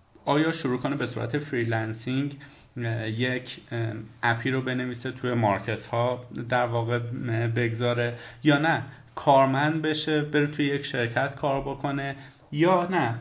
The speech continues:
عضو یک استارتاپ بشه و سهمی از اون رو داشته باشه، توصیهٔ شما کدوم یکی از این، اه،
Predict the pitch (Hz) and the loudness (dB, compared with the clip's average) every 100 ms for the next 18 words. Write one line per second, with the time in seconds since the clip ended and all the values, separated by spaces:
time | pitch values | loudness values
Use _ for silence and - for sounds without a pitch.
0 | - 170 170 175 165 170 165 139 - 131 | 2 6 6 6 4 4 0 -2 0 2
1 | 123 123 147 147 151 151 139 - 135 135 | 2 4 2 4 0 2 0 2 2 2
2 | 139 139 117 113 113 110 107 - 113 110 | 2 2 2 2 0 2 -2 -2 -2 -2
3 | - 110 - - - 233 240 254 285 294 | -2 -4 -6 -16 -2 2 4 4 2 2
4 | 220 208 208 156 135 98 95 104 92 95 | 4 2 2 2 4 2 -2 -2 -4 0
5 | 101 104 117 123 110 | 0 0 -2 -4 -4